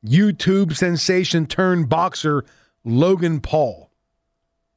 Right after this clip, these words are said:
He's gonna take on five-time champ Floyd Mayweather at Hard Rock Stadium in Miami on June sixth.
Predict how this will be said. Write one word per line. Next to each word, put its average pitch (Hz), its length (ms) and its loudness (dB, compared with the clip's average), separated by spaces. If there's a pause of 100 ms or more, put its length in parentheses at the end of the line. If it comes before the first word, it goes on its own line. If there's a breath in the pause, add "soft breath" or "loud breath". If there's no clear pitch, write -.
(360)
He's 165 220 2
gonna 175 180 0
take 175 300 -2
on 160 340 0 (560)
five-time 180 840 -2
champ 180 440 -2
Floyd 185 420 0
Mayweather 156 600 0 (1400)
at 139 160 0
Hard 185 400 -2
Rock 175 320 0
Stadium 175 640 0
in 165 180 2
Miami 165 460 2
on 143 160 0
June 160 360 2
sixth. - 540 -6